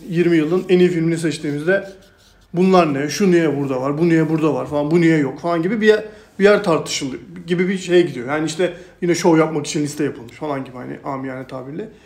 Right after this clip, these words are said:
gibi yerlere gidiyor. Yani çünkü artık kimsenin şeye bile, e, sabrı yok. Mesela yani kariyer ödül sinemada hep şey olur ya. Dediğin gibi böyle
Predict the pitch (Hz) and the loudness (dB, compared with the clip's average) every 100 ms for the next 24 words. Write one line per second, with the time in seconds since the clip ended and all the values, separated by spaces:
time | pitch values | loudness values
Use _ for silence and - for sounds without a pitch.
0 | _ _ 214 190 196 185 190 175 151 123 | _ _ -2 4 4 6 4 2 -2 -8
1 | 113 143 151 156 208 185 - - 294 - | -10 -2 -2 0 -4 -6 0 0 2 -2
2 | 247 233 226 208 202 185 180 175 175 - | -2 0 0 0 -2 0 0 0 -4 -18
3 | - - - 139 139 - 156 160 135 - | -20 -20 -12 -8 -8 -4 -2 0 -2 -4
4 | 143 175 170 165 151 180 175 175 160 160 | -4 -2 -2 -4 -4 0 4 4 4 -4
5 | - 180 170 185 180 190 160 165 151 - | -4 -4 0 0 0 0 0 0 -4 -8
6 | - _ _ _ _ _ 170 147 160 170 | -18 _ _ _ _ _ -4 2 4 2
7 | 139 127 143 147 151 | 0 -2 0 0 -4